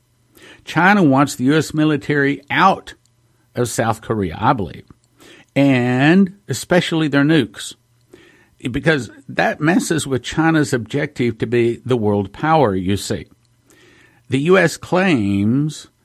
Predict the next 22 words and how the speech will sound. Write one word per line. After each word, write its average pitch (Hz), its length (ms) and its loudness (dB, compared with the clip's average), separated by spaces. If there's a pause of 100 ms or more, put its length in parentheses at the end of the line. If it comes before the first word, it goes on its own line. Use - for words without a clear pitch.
that 120 120 -2
they 139 140 2
removed 135 460 4
the 120 80 0
nukes, 143 640 0 (280)
the 117 120 -2
little 120 500 -4 (440)
tactical - 440 0
nukes, 110 460 2 (480)
out 147 140 2
of 131 80 0
South 117 280 -2
Korea. 92 280 -2
They 120 100 -2
claim 196 320 0
that 160 160 -4
they 165 120 0
were 156 120 -2
removed. 139 580 2 (540)
They 139 520 -6
claim. 135 460 -2 (800)
But 131 600 2